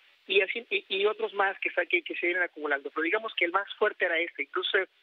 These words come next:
es, es, es, si no me equivoco, es el artículo catorce de la Ley Orgánica del Esta-, de la Fiscalía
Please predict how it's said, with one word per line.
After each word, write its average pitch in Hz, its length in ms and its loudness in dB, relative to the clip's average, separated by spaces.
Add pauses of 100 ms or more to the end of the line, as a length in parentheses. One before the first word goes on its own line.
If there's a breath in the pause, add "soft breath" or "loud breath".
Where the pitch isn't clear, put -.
es, 165 220 2
es, 180 140 0 (180)
es, 180 140 2 (360)
si - 60 -4
no 180 60 2
me 190 60 0
equivoco, 170 320 -2
es - 80 0
el 170 80 2
artículo 170 380 -2
catorce 180 360 -4
de 190 60 0
la 156 80 2
Ley 151 140 0
Orgánica 156 460 -2
del 139 140 -8
Esta-, 156 240 0
de 156 100 0
la 147 80 -4
Fiscalía 160 320 -2